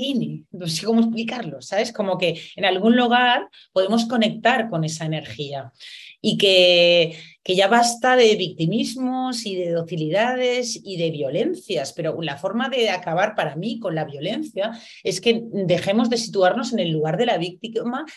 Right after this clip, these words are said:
y nos situamos, nos situemos en el lugar en el que nos corresponde.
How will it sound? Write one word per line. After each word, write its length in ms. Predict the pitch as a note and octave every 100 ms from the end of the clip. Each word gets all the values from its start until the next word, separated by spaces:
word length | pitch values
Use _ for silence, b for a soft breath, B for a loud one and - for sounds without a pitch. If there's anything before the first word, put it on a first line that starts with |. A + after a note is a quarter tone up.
| -
y 80 | G#3+
nos 100 | E3+
situamos, 500 | E3 D3+ D#3+ A#3 A3+
nos 160 | G3 E3
situemos 380 | D#3+ D#3 G#3
en 100 | D4
el 100 | A3+
lugar 240 | D#3+ D3+ E3
en 140 | A3+
el 120 | C#4+
que 80 | A#3
nos 160 | F#3+ -
corresponde. 840 | - - - - G#3+ F4 E3 B2